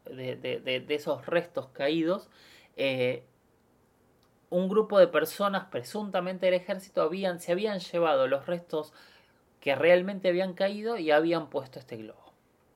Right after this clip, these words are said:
Y ahí se empiezan a abrir, eh, dos preguntas, porque nunca hubo una respuesta oficial, eh, que terminase de conformar a nadie.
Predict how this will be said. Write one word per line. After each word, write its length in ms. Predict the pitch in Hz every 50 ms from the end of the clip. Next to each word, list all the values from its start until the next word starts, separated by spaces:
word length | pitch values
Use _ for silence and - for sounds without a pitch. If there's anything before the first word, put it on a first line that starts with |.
| _ _ _ _ _ _ _ _ _ _ _ - - - - - - - - - - - -
Y 120 | 202 233
ahí 160 | 269 285 294 285
se 100 | - 302
empiezan 380 | 254 233 247 226 - 240 220
a 40 | 202
abrir, 400 | 175 175 175 196 220 240 247 - - _ -
eh, 540 | 143 151 143 139 135 131 131 131 123 - - _
dos 480 | - - 113 139 143 151 147 160 180 - - - - - - - - - - - - - - - - _ _ _ _ _ _
preguntas, 640 | - 120 110 127 139 151 143 127 123 123 135 131 127 -
porque 280 | - 123 120 - - 120
nunca 360 | 123 139 156 165 - - 139
hubo 180 | 131 131 131 139
una 180 | 139 127 120
respuesta 520 | 120 127 120 - - - 123 123 - - 123
oficial, 760 | 117 - - 131 - - - 143 135 127 127 143 151 - - -
eh, 220 | - 120 113 117
que 100 | - 123
terminase 600 | 120 - 120 113 117 113 113 113 120 120 - - 131
de 100 | 120 117
conformar 560 | - 113 110 - - 113 110 113 120 113 110
a 60 | 107
nadie. 340 | 101 98 - - - -